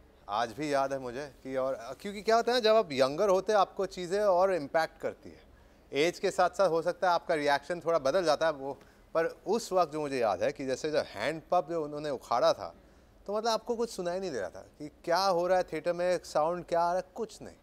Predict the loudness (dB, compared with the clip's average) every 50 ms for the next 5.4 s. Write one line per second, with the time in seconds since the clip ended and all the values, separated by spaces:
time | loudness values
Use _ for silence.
0 | _ -20 _ -20 -20 -20 -20 -20 -8 -6 -6 -6 -6 -8 -12 -12 -14 -16 -20 -20
1 | -20 -20 -20 _ _ 2 4 4 4 2 0 0 0 0 0 2 2 0 2 2
2 | 2 2 2 2 -2 -4 -6 -6 -6 -2 -2 -2 -2 -2 -8 -10 -8 -8 -8 -4
3 | -4 -4 -4 -4 -6 -8 -4 -2 -2 0 2 0 0 0 -2 -4 -2 -2 -2 -4
4 | -6 -4 -4 -2 0 0 0 0 0 -2 -2 -4 -4 -4 -4 -2 -2 -2 -4 -4
5 | -6 -10 -6 -6 -6 -6 -6 -10